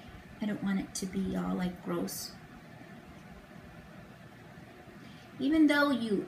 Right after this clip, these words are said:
you know, you wipe it, you still have, it's so pigmented. Her, her, her colors are so pigmented.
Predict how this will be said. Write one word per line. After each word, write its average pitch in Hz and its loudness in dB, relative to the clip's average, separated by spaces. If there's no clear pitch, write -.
you 208 0
know, 185 4
you 190 4
wipe 180 2
it, 294 6
you 202 2
still 208 0
have, 202 2
it's - -10
so 277 4
pigmented. 220 2
Her, 208 0
her, 196 0
her - -4
colors 233 4
are 202 2
so 226 0
pigmented. - 0